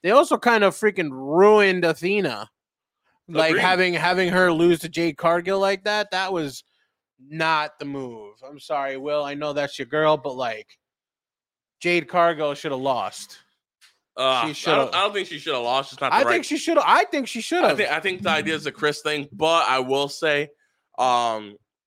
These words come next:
Speaker 2: you know, they both need to take responsibility. That match was sloppy as shit.
Speaker 1: It was.
Speaker 2: Jade was, Jade was sloppy. I, like, I, I
Speaker 1: That's why I'm saying she shoulda lost.
Speaker 2: I,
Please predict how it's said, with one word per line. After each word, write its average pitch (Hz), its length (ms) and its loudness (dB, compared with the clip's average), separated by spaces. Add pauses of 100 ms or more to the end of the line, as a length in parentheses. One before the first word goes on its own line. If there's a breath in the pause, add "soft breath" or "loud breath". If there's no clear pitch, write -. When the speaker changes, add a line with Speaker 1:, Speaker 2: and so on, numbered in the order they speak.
(140)
Speaker 2:
you 131 60 -10
know, 127 140 -2
they 127 100 -4
both 135 280 0
need 135 140 -8
to 139 80 -8
take 131 60 -4
responsibility. 135 520 -4
That 123 220 -2
match 185 220 -6
was 139 100 -14
sloppy 139 360 -4
as 123 80 -12
shit. 143 340 -6
Speaker 1:
It 156 60 -4
was. 196 420 4
Speaker 2:
Jade 160 220 -2
was, 196 180 -6
Jade 135 260 -4
was 180 140 -8
sloppy. 160 400 -2
I, 120 260 0
like, 127 300 -4
I, 123 200 0
I 135 280 -2
Speaker 1:
That's 208 180 -4
why 277 120 4
I'm 269 80 0
saying 302 300 -2
she 202 280 -8
shoulda 185 320 -6
lost. 254 800 -2
Speaker 2:
I, - 200 -2